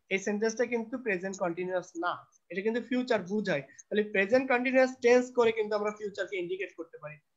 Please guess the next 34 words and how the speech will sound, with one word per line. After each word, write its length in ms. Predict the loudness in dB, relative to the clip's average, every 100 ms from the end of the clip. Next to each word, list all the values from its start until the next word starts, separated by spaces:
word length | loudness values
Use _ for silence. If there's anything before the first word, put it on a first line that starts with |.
| _
আমি 220 | 2 6
আগামীকাল 520 | 6 6 4 6 6
ঢাকা 260 | 6 4 4
যাচ্ছি, 320 | 2 -2 -4
আমি 120 | -4
কিন্তু 200 | -2 -2
যাই 220 | 4 4 4
নাই, 240 | 0 -4
যাব, 280 | -2 -2 -2 -6 -10 -8
মানে 140 | -4 2 2
I 40 |
shall 300 | 2 2 2 0 -4 _ -8
অথবা 200 | -2 0 2 2
I 20 |
will 260 | 4 2 2
go 60 | -2 -6
to 60 | -8
Dhaka 260 | -6 0 0 -2 _ _
tomorrow, 300 | -2 0 0 4
ওই 160 | 6 6
ধরনের 340 | 2 -4 -4
sentence। 400 | -6 -10 -14 -16 -18 -16
আচ্ছা 180 | -4 0
যাক, 280 | 2 0 -2
ওগুলো 220 | 0 0
আমরা 160 | 0
পরে 240 | -2 -2 -2
বলবো, 400 | -2 -4 -8 -12 _ -16
এগুলোর 200 | -6 -4
সাথে 200 | -2 -2
আমাদের 220 | -2 0 -2
এখন 220 | -4 -6
relation 420 | -2 -2 -2 -6
নাই। 160 | -2